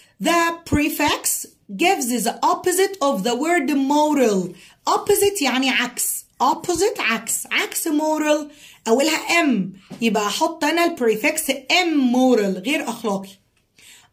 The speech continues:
I not a new car، عربية جديدة. I do، I has، I have، I does.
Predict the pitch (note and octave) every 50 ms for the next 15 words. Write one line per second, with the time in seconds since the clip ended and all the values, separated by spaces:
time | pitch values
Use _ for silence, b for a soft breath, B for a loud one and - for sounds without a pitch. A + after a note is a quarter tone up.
0 | B - D4+ D4+ C#4 B3 A3+ A3+ C4+ E4+ F4 F#4 F#4+ F#4+ - D#4+ D4 C#4 C#4+ D4+
1 | D#4+ E4 E4 E4 - - D4 D4 C#4+ C4+ B3 A3+ G#3+ G3+ F#3 G#3+ A3 A3+ A3+ C4+
2 | C#4+ D4 D4 C#4+ B3 A#3 C#4 B3+ A#3 F#3 F#3 F3 E3 - _ - A3+ A#3+ A#3+ A3+
3 | A3+ G#3 A#3 C#4 E4 F#4+ C5+ C#5 B B B B B B B - A3 G#3+ G3 F#3+
4 | G3 B3+ C4+ D#4 F4+ G4 F4+ B3 F#3+ - - - G#3+ G3 G3 G3 F#3+ G3+ C4+ D4+
5 | E4+ F4+ D#4 A#3+ A#3+ - A3+ A#3 A#3 A#3 A#3+ A#3+ A#3+ A#3+ A#3 A3 F#3+ -